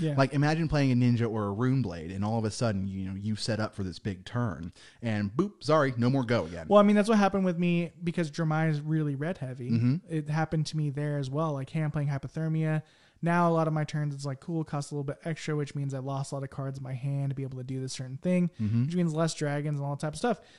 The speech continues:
Speaker 1: So it, it did affect me 'cause I got hit with hypothermia about three times versus the Icelander, and I
Speaker 2: Oof,
Speaker 1: lost
Speaker 2: yeah.
Speaker 1: against that, right?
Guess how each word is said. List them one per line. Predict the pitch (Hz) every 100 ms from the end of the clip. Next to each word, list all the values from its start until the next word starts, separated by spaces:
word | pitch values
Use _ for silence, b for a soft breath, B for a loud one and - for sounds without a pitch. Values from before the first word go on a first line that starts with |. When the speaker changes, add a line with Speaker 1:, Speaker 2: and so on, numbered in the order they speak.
| -
Speaker 1:
So | 185 190
it, | 185 196 -
it | 190 151
did | 185 214
affect | 190 - 190 196
me | 175 160 156
'cause | 165 156
I |
got | 156
hit | 160 175
with |
hypothermia | 156 156 - 160 156
about | 151 143 135
three | - 165 175
times | 156 156 151
versus | 147 147
the | 143
Icelander, | 143 165 185 190 202
and | 117
I | 156
Speaker 2:
Oof, |
Speaker 1:
lost | 139 190 285
Speaker 2:
yeah. |
Speaker 1:
against | 170 143 -
that, | 139 120
right? | 139 151 202